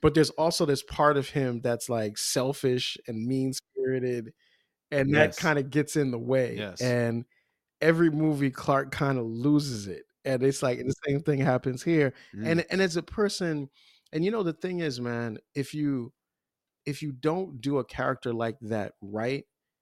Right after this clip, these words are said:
Speaker 1: then the movie is not watchable. Because the, the
Speaker 2: Agreed.
Speaker 1: Clark Griswold character is the main character. So, if he's not complex enough for you to disagree with him, but still find him likable,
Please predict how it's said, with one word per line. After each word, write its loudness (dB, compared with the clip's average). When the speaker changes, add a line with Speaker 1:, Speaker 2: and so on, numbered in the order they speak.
Speaker 1:
then 0
the -2
movie 2
is -4
not -4
watchable. -6
Because 2
the, -2
the 4
Speaker 2:
Agreed. -
Speaker 1:
Clark 2
Griswold 4
character 0
is 2
the -2
main 0
character. -6
So, 2
if -2
he's -4
not 0
complex -2
enough -2
for -8
you 0
to -2
disagree 0
with 0
him, -4
but -2
still -2
find -4
him -12
likable, -4